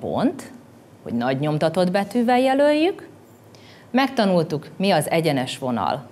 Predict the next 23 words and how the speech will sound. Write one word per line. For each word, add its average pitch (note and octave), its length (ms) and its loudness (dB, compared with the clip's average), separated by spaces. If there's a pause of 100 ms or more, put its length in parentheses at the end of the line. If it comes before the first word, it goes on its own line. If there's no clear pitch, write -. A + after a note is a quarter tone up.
és C#3+ 220 -4
hogy B2 160 -6
vonalzóval C#3 680 0
kell, A3+ 220 0
hogy A3+ 220 -2
rajzoljuk. F#3 760 -2 (680)
Megtanultuk, G3+ 720 2
mi E3+ 120 -2
a B2 120 -2
görbevonal, F3+ 960 0
és - 120 -10
hogy - 100 -8
szabad G3+ 380 -2
kézzel G#3+ 400 2
rajzolhatjuk, C#3+ 880 -2 (640)
illetve, F#3 580 2
hogy D#3 220 -2
mi E3+ 180 0
a C3+ 200 -4 (160)
törött B3 360 0
vonal, C#3+ 480 -2 (440)
azt C4+ 240 0
pedig D3 420 -4